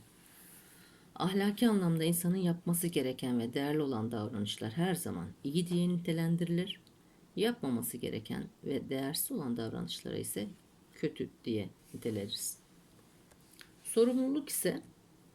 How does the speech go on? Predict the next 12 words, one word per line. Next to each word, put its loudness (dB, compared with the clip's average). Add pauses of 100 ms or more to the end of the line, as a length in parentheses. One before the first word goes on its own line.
(520)
özlü-, 4
özgürlük 2
ve 2
irade 2
ilişkisi, -2 (640)
e, -2
pardon, 2
özgürlük 0
ve 4
irade 2
ile -2
ilişkili -2